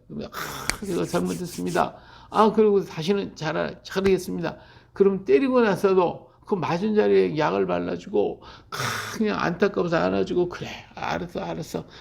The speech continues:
그래, 앞으로 잘해." 그래, 더 맛있는 것도 주고, 막 돈도 주고, 오히려 더 위로해 주잖아.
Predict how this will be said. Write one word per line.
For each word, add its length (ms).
그래, 140
앞으로 380
잘해." 400
그래, 220
더 160
맛있는 500
것도 220
주고, 460
막 200
돈도 340
주고, 500
오히려 380
더 140
위로해 440
주잖아. 480